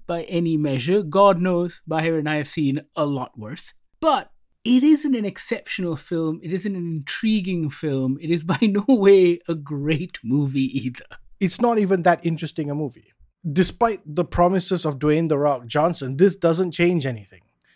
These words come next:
Speaker 2: in the D C E U.
Speaker 1: And I think, now hear me out on this one.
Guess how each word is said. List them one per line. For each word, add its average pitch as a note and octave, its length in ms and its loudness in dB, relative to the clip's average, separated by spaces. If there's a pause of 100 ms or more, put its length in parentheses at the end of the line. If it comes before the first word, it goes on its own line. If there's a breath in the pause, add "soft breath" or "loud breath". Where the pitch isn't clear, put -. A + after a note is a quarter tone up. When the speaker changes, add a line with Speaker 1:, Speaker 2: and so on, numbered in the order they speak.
(180)
Speaker 2:
in C#3 140 -2
the C3+ 80 2
D B2+ 160 -4
C B2+ 180 -8
E - 20 -8
U. A2+ 300 -10 (160)
Speaker 1:
And B3 180 6
I B3 160 4
think, E3+ 1000 -4 (480)
now G3 80 -2
hear A#3 180 2
me B3 140 6
out F3+ 160 -2
on A#2+ 120 -6
this E2 220 -12
one. - 260 -16